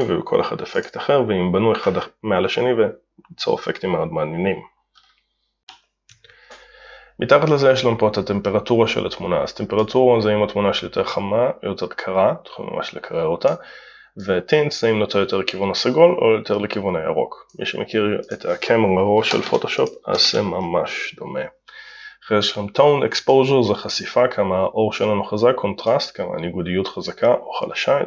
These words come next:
אפשר לגרום לסרט לראות מאוד שטוף. אחרי זה יש לו את ה-highlight, shadow, whites ו-blacks, שזה כל הטווח של האזורים הבהירים, לבנים, שחורים וצללות.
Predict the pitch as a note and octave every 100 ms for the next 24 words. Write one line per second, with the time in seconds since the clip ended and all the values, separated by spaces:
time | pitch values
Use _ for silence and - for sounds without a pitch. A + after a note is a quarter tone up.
0 | - - G#2 G2 E2+ - G#2 G2+ G2 G2
1 | - E2+ - - - D3+ - - _ -
2 | - - - - - A2 G#2 - G2+ G#2
3 | - A#2+ C3 C3+ C3 - A#2 A2 G2 F2+
4 | - - D#2+ - - - F#2+ - G2 F#2+
5 | F#2+ F#2 E2+ - - _ _ _ _ _
6 | - - E2+ C2+ - G2+ G2 G2 F2+ F2
7 | F#2 B2 B2 G2 F#2 G2+ G#2+ - F#2+ G2
8 | G2 F#2+ E2+ D#2+ - - _ _ _ -
9 | G#2+ G2+ D#2+